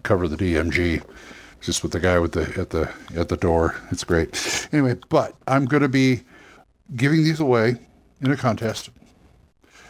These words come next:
And keeping the older ones because I just like the feel of these older ones. It's just so great. They're, they're, they're yellowed and stuff. Then they, to me, these kind of games become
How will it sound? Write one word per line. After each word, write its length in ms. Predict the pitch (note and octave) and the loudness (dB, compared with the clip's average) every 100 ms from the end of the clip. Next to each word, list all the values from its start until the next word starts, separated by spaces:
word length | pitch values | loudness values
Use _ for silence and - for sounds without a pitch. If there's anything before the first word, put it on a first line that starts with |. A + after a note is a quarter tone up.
| - | 0
And 160 | C3 | 0
keeping 340 | - D#3 D#3 C3+ | 2 0 2 4
the 100 | A#2+ | 6
older 200 | A2+ A2+ | 6 4
ones 240 | A2+ A2+ | 2 0
because 360 | C#3 B2+ C3 - | -2 -2 -2 0
I 100 | C#3 | 0
just 360 | C3 D#3 - | 2 2 2
like 480 | A#2 A2+ A2+ A#2+ A#2 | 2 2 4 2 -2
the 120 | C3 | -2
feel 600 | B2 - B2+ A2+ G2 G#2 - | -2 -2 0 2 2 0 -2
of 160 | A2 F#2+ | -4 -2
these 280 | A2+ A2 - | -2 -2 0
older 360 | B2+ C#3 C3 G#2+ | 0 0 2 0
ones. 500 | F2 B1 - - - | -2 -6 -8 -6 -2
It's 200 | - - | -2 -2
just 260 | B2 - | -2 0
so 240 | - G#2+ A2 | 0 0 -6
great. 440 | - - C3 D3+ - | -10 -4 2 2 0
They're, 180 | G2+ - - - - - | -6 -6 -12 -18 -8 2
they're, 220 | B2+ A#2+ | 4 4
they're 240 | A2+ A#2 | 2 2
yellowed 600 | A2 G#2 A2 B2+ C#3 C3+ | 2 2 4 4 4 2
and 140 | C#3 C3 | -2 -2
stuff. 480 | - C3 C3 - - | 0 0 -2 -8 -6
Then 260 | B2+ A#2 A2 - - - _ _ - | 0 0 -2 -10 -20 -20 _ _ -6
they, 300 | C3+ E3+ F3 D#3+ C#3+ - C#3 | 0 2 2 0 -12 -16 -6
to 140 | F3+ | 0
me, 320 | F#3+ A3+ A3+ G#3 | 4 4 4 2
these 340 | C#3+ F3+ F#3 | 0 0 0
kind 260 | - G3 F3 | 0 2 2
of 80 | |
games 500 | C3 C#3+ C#3 C#3+ C3+ | 2 2 4 2 0
become 920 | - - C3+ C3+ - E3 D#3+ D#3 D3+ | -4 -4 -6 -4 -2 2 2 2 -2